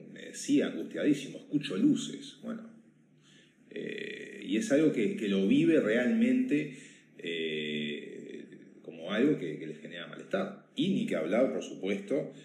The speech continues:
a, a la familia y, y, y al,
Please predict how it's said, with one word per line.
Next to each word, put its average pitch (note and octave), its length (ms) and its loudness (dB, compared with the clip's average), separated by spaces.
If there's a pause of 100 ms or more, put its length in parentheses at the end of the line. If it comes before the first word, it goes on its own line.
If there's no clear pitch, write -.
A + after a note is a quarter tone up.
(280)
a, D2 180 -8
a - 120 -8
la D#2 120 -6
familia F#2 680 -2
y, D2 300 -6
y, - 1000 -18
y D2+ 140 -4
al, C#2 360 -8